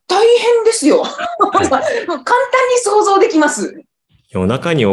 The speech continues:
Speaker 2: 起きて、
Speaker 1: うん。うん。
Speaker 2: あの、チラシ並べてですね、雨の日はちょっとい-、一部一部ビニール入れて。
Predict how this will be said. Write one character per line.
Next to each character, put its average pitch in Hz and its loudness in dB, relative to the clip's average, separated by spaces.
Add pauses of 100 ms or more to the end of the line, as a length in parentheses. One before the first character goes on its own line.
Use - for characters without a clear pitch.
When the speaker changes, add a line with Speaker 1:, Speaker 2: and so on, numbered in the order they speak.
Speaker 2:
起 - -10
き 302 -6
て、 82 -4 (220)
Speaker 1:
う 302 2
ん。 269 0
う - -14
ん。 - -20 (1700)
Speaker 2:
あ 87 -16
の、 85 -12
チ - -8
ラ 90 -4
シ 90 -6
並 85 -4
べ 85 -8
て - -10
で 80 -10
す - -12
ね、 95 -6
雨 107 -4
の 90 -2
日 90 -8
は 85 -6
ち 90 -12
ょ - -14
っ - -20
と 90 -8
い-、 92 -6
一 95 -8
部 98 -4
一 95 -6
部 90 -6
ビ 87 -4
ニ 104 0
ー 95 -2
ル 90 -4
入 82 -8
れ 82 -6
て。 87 -12